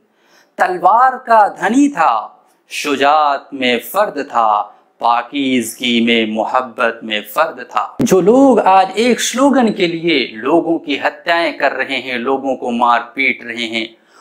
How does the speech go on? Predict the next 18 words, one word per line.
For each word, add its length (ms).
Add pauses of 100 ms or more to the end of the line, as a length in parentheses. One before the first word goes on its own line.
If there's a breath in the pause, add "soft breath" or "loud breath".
(140 soft breath)
वो 100
इस 200
अनुवाद 640
को 100
हिंदी 360
में 100
सुने, 520 (240)
उसके 320
बाद 440
वो 60
फैसला 560
करें 560 (100)
कि 60
वो 300
क्या 180
कर 220
रहे 240
हैं। 260